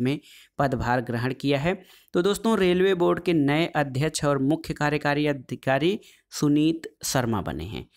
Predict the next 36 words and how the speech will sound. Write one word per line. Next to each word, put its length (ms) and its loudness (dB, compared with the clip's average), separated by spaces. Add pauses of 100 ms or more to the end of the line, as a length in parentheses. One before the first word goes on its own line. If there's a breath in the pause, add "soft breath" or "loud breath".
(320 soft breath)
तो 60 -2
सही 260 0
उत्तर 260 -2
है 140 -4
सुनीत 480 0
शर्मा 320 0
रेलवे 360 0
बोर्ड 240 0
के 180 0
नए 200 0
अध्यक्ष 480 -6
और 120 -4
कार्यकारी 540 -4
अधिकारी 400 -4
बने 200 0
हैं। 280 -2 (540 loud breath)
और 100 4
अगला 340 0
प्रश्न 320 0
और 120 2
इस 140 -2
वीडियो 280 2
का 100 0
आखिरी 400 -2
प्रश्न, 320 -4
उन्नीस 440 2
से 100 0
बीस 300 -2
दिसंबर 500 0 (420 loud breath)
दो 180 2
हज़ार 380 2
बीस 280 0
के 100 -2
मध्य 400 0
आठवां 460 0
नॉर्थ 520 0